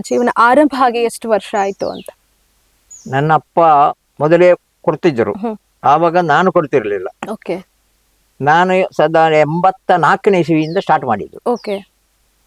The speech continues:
Speaker 2: ಅದರ ನಂತರ ಅಪ್ಪ ಕೊಡ್ಲಿಕ್ಕೆ ಆಗ್ತಿರ್ಲಿಲ್ಲ
Speaker 1: ಹ್ಮ್.
Speaker 2: ಅವರಿಗೆ.
Speaker 1: ಸುಮಾರು ನಲವತ್ತು ವರ್ಷ ಹತ್ರ ಹತ್ರ ಆಯ್ತಾ?
Speaker 2: ನಲವತ್ತು ವರ್ಷ ಕಳೀತು.
Speaker 1: ಹ್ಮ್, ಹ್ಮ್, ಹ್ಮ್.
Speaker 2: ಗೊತ್ತಾಯ್ತಾ?
Speaker 1: ಹ್ಮ್, ಹ್ಮ್.
Speaker 2: ಈಗ ಎಲ್ಲ ಮದ್ದು ಕೊಟ್ಟು ಹಾಸ್ಪಿಟಲ್ ಅಲ್ಲೆಲ್ಲ ಗುಣ ಆಗೋದನ್ನು ನಮ್ಮಲ್ಲಿಗೆ ಅವ್ರದ್ದು.
Speaker 1: ಹ್ಮ್.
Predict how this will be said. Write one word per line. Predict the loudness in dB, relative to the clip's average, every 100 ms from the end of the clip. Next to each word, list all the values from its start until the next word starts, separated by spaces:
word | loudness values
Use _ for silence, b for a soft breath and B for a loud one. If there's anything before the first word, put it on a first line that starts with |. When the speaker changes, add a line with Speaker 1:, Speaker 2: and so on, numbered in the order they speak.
| -12
Speaker 2:
ಅದರ | -4 0 0 2
ನಂತರ | 0 0 2 2
ಅಪ್ಪ | 0 2 2 2 0 -4
ಕೊಡ್ಲಿಕ್ಕೆ | -2 0 2
ಆಗ್ತಿರ್ಲಿಲ್ಲ | 0 0 -2 -2 -2 -2
Speaker 1:
ಹ್ಮ್. |
Speaker 2:
ಅವರಿಗೆ. | -2 -2
Speaker 1:
ಸುಮಾರು | 0 2
ನಲವತ್ತು | 2 2 0 0
ವರ್ಷ | -4 -2 -4
ಹತ್ರ | -4 -6
ಹತ್ರ | -8 -6
ಆಯ್ತಾ? | -4 -2
Speaker 2:
ನಲವತ್ತು | 2 0 -2 -2 0
ವರ್ಷ | 0 -6 _
ಕಳೀತು. | 0 2 2 -2
Speaker 1:
ಹ್ಮ್, | -8
ಹ್ಮ್, | -8 -10
ಹ್ಮ್. | -8
Speaker 2:
ಗೊತ್ತಾಯ್ತಾ? | -6 0 0 -2
Speaker 1:
ಹ್ಮ್, | -8
ಹ್ಮ್. | -10 -12 _ _ _ _ _ -2
Speaker 2:
ಈಗ | 2 4 4 2 0 _ -6
ಎಲ್ಲ | 0 4 4 2 -4 _ _ -2
ಮದ್ದು | -2 0 0
ಕೊಟ್ಟು | 0 0 2 4 6 2 0 -10 -20 _ -2
ಹಾಸ್ಪಿಟಲ್ | 0 2 0 2 4
ಅಲ್ಲೆಲ್ಲ | 4 4 2
ಗುಣ | 2 2
ಆಗೋದನ್ನು | 2 2 2 0 0 -2
ನಮ್ಮಲ್ಲಿಗೆ | -2 0 0 2
ಅವ್ರದ್ದು. | 2 0 -10 -6
Speaker 1:
ಹ್ಮ್. | -6